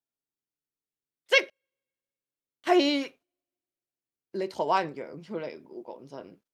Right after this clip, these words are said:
係你哋自己真係好撚鍾意呢啲，你哋覺得嗰啲人，佢哋嚟，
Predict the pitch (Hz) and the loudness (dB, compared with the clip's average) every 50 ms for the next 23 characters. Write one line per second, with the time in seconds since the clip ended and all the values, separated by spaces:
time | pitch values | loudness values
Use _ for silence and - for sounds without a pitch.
0 | _ _ _ _ _ _ _ _ - 180 175 160 147 147 165 170 165 175 175 175 | _ _ _ _ _ _ _ _ -6 -4 -4 -4 -4 -6 -6 -4 -4 -4 -4 -6
1 | 160 147 - - 175 170 - 170 175 175 - 247 208 220 214 170 170 165 - - | -6 -6 -8 -10 -10 -8 -6 -6 -6 -2 -2 -2 0 0 0 0 0 -2 -4 -6
2 | 143 139 151 202 208 170 156 170 196 196 - 220 208 202 196 170 175 175 175 196 | -10 -6 -2 0 0 0 0 -2 -4 -6 -6 -6 -4 -4 -4 -4 -6 -6 -6 -6
3 | 208 - 214 208 208 - - - - - - - 247 254 247 262 247 247 - 254 | -6 -6 -6 -8 -8 -10 -14 -20 -20 -16 0 2 2 4 6 6 6 8 8 6
4 | 254 254 339 349 349 - 262 254 247 285 302 302 285 - - 226 202 175 - 80 | 6 6 4 0 4 6 6 6 6 2 -4 -6 -6 -4 0 2 2 2 0 -6
5 | - - _ _ _ _ _ - 453 - _ _ _ _ _ _ _ - 494 349 | -18 -20 _ _ _ _ _ -8 -8 -8 _ _ _ _ _ _ _ 0 2 4
6 | 480 466 427 427 415 - - - - - - 349 311 294 277 269 262 226 - | 4 4 2 0 -2 -6 -12 -20 -10 2 6 8 8 8 6 4 -2 -6 -10